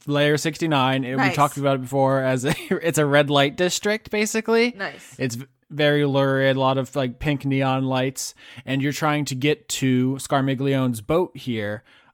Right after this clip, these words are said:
Speaker 1: um, on the river Styx, but, uh, the streets are choked with flies. Uh, this,
Speaker 2: Ah.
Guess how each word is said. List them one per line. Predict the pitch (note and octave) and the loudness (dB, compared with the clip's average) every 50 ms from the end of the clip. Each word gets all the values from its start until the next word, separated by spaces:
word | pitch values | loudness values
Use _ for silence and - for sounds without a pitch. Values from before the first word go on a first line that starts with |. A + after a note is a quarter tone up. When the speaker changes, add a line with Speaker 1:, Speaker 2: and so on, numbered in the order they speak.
| _ - | _ -8
Speaker 1:
um, | A#2+ A#2+ A#2+ A#2 A2+ A#2 | -4 -4 -4 -4 -6 -6
on | - B2+ C3 B2+ B2+ | -6 -4 -2 -2 0
the | B2 A#2+ | -2 -2
river | A#2+ C3+ C#3+ C#3+ B2+ C3 B2 | -2 0 -2 -2 -2 -2 -4
Styx, | A#2 - - - B2 G#2+ F#2+ F2 - - - - - | -4 -4 -8 -6 -6 -6 -6 -6 -8 -12 -14 -14 -14
but, | C#3 - - D#3 F3+ G3+ - - - - - _ _ _ _ _ _ _ _ _ - | -14 -4 -2 0 0 0 -2 -6 -16 -16 -16 _ _ _ _ _ _ _ _ _ -8
uh, | B2+ B2 C3 C3+ | -4 -4 -4 -2
the | C3 D3+ | -2 -2
streets | C#3+ - - - C3 C3+ D3+ G3+ - - | -2 -2 -4 -4 -4 -4 -4 -4 -4 -4
are | E3+ F3+ | -4 -4
choked | E3+ - - - C#3 C3 C3+ C3 - | -2 -2 -2 0 0 -2 -2 -4 -8
with | E3+ F3 | -10 -10
flies. | - - - - C#3 C#3 F3 F#3 G#2+ E2+ D2+ C#2+ D2+ D#2 A2+ - - - - - - _ _ _ - | -10 -12 -10 -2 2 4 4 4 4 2 -2 -8 -10 -10 -10 -10 -10 -10 -12 -14 -18 _ _ _ -8
Uh, | - A#2 A#2 A#2+ A3 A3 | -4 -2 0 0 2 4
this, | A#3 A#3+ B3 | 6 6 8
Speaker 2:
Ah. | A#3+ A#3+ A#3+ A#3 A#3 A3+ A3+ A3+ A3 G#3+ G#3+ G3+ F#3 E3+ D3+ A#2+ - - | 8 8 8 6 6 6 4 4 2 2 2 0 0 -2 -4 -6 -10 -14